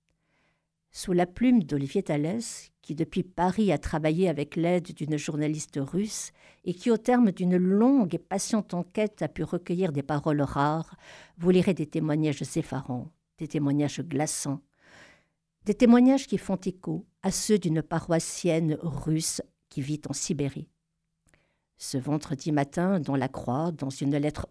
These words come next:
ouverte, bouleversante, adressée à tous ses frères et sœurs en Christ, elle livre au monde un témoignage inédit.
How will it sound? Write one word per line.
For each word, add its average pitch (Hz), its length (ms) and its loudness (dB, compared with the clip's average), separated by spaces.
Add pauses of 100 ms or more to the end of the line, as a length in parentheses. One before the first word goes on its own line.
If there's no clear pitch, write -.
ouverte, 175 540 -2
bouleversante, 175 960 0 (440)
adressée 196 540 4
à 160 60 6
tous - 240 -10
ses - 180 -2
frères 185 460 2
et 160 180 0
sœurs 165 300 -2
en 139 100 0
Christ, - 540 -8 (420)
elle 175 220 6
livre 190 280 2
au 165 40 0
monde 143 360 0 (120)
un 156 80 -6
témoignage 147 680 0 (180)
inédit. 160 580 2